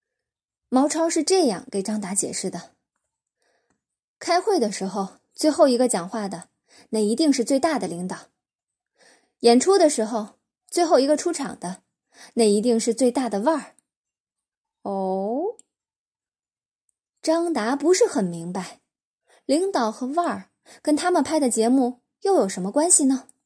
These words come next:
你还不明白啊？毛超恨铁不成钢的样子。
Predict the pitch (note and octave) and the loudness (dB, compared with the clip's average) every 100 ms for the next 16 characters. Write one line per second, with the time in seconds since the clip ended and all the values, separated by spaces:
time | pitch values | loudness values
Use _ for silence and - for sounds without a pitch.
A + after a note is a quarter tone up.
0 | _ _ _ _ _ _ _ _ _ _ | _ _ _ _ _ _ _ _ _ _
1 | _ _ _ _ - A3 G3 - F#3 D#4 | _ _ _ _ -8 -6 -6 -6 0 2
2 | F#4 B3 F#3 G3+ G3 F3+ D#3+ F#3 _ _ | 4 2 0 0 -2 -4 -8 -16 _ _
3 | _ _ _ _ _ _ _ _ _ _ | _ _ _ _ _ _ _ _ _ _
4 | _ _ _ - F#3+ A3+ C4+ D#4+ D#4+ E4 | _ _ _ -10 -4 -4 -4 -2 -2 -2
5 | F4 C4 - - C4 - A#3 D4 D#4 G#3 | -2 -2 -2 -8 -8 -6 -2 0 0 -2
6 | F3+ E3 F3 F3 | -4 -10 -12 -12